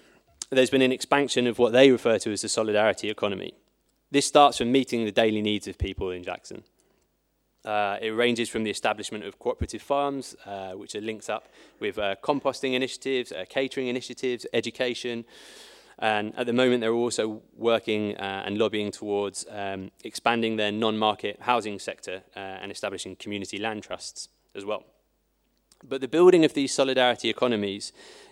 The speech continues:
is not something which is done in and of just for itself.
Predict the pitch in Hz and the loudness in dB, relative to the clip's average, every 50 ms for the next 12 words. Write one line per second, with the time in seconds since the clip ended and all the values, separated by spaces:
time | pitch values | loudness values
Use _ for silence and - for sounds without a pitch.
0 | _ - 113 101 123 131 127 - - 120 110 - 120 113 110 113 113 - - 101 | _ -6 -2 2 4 4 4 2 -2 -6 -4 -4 -4 -4 -4 -4 -6 -8 -10 -10
1 | - - 113 110 104 104 104 104 - _ - 123 110 113 - - 110 104 98 104 | -2 0 0 0 0 -2 -6 -8 -10 _ -8 -6 -6 -6 -4 -4 -4 -4 -4 -4
2 | - 104 95 - - - _ - 127 - - 127 113 - - - 107 98 98 - | -4 -6 -6 -6 -8 -16 _ -20 -14 0 2 2 2 2 0 -4 -4 -2 -2 -4
3 | - - 101 98 - - - - _ | -6 -6 -6 -8 -8 -10 -16 -20 _